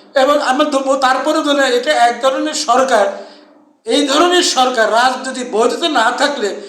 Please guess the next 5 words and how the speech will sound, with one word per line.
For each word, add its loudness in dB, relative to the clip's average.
সেটিও -2
অনেক -2
বড় 2
দুর্বলতার 0
অংশ। 0